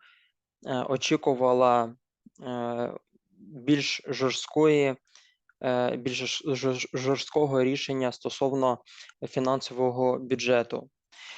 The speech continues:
Рішень, е, на майбутнім, по майбутнім крокам ще не прийнято, і поки нема рішень, е, про те, що,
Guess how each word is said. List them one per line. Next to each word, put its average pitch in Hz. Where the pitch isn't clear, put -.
Рішень, 139
е, 120
на 135
майбутнім, 127
по 131
майбутнім 127
крокам 120
ще -
не 123
прийнято, 160
і 147
поки 147
нема 127
рішень, 135
е, 120
про -
те, 151
що, 123